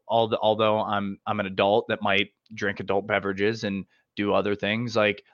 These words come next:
like, outside of that, when I'm teaching the six and seven-year-olds at the gym how to throw a punch, like, I can't be that person. I need to be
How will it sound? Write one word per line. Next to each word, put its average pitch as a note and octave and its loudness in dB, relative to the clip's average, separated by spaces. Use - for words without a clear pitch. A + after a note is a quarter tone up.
like, G2 0
outside A2 2
of A#2+ 2
that, G#2+ 4
when G#2+ 0
I'm G#2 2
teaching G2+ -4
the F#2+ -8
six - -6
and G#2 -8
seven-year-olds G2 -4
at F2+ -8
the F2+ -6
gym G#2 -4
how F#2 4
to F2 0
throw G2+ 0
a F#2 -4
punch, D#3 2
like, G#2+ 2
I G#2 2
can't G#2 0
be G#2 -2
that F2+ -4
person. F#2 -4
I F2+ -6
need F#2 -8
to F#2 -10
be F#2 -6